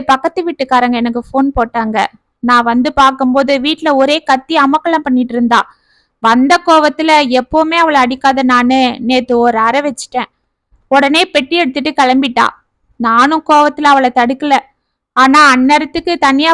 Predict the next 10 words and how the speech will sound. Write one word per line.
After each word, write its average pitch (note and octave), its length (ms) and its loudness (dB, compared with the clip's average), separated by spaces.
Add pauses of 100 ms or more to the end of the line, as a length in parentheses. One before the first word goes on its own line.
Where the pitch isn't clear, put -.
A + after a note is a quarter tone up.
போறாளேன்னு C#4 680 2
எனக்கு B3+ 380 -2
கொஞ்சம் B3 380 0
தயக்கமா C4+ 400 -2
இருந்தது. A#3+ 380 0 (540)
எங்க C#4 260 2
அம்மாவும் F4 460 4
என்னை C4+ 240 2
நல்லா B3+ 360 0
திட்டிட்டாங்க. C4+ 580 -2